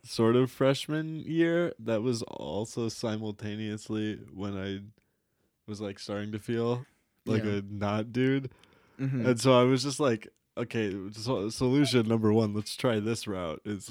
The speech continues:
Speaker 1: just hyper-masculinize yourself until you don't feel dysphoric anymore, and then you just are a dude."
Speaker 2: Yeah.
Speaker 1: And so I tried my best to grow it out. And there's a picture that, um, our dear friend Aiden has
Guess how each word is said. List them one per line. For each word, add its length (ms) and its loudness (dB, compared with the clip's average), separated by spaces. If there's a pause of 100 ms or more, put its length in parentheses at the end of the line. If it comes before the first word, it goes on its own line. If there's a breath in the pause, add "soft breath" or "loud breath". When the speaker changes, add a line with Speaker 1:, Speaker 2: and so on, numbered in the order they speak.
Speaker 1:
just 200 -6
hyper-masculinize 1400 -2
yourself 540 -4
until 260 -8
you 140 -2
don't 300 -4
feel 260 -2
dysphoric 500 -2
anymore, 360 -2
and 140 -4
then 100 -4
you 140 -2
just 280 -4
are 220 0
a 60 0
dude." 320 -2 (500 soft breath)
Speaker 2:
Yeah. 120 -2
Speaker 1:
And 120 -2
so 80 6
I 100 8
tried 400 6
my 160 4
best 380 2
to 100 0
grow 200 -2
it 80 -4
out. 240 -8 (520 soft breath)
And 140 4
there's 160 6
a 100 8
picture 540 -2 (720 soft breath)
that, 300 -2
um, 480 -8 (360)
our 140 -4
dear 180 0
friend 240 -2
Aiden 360 -2
has 500 -10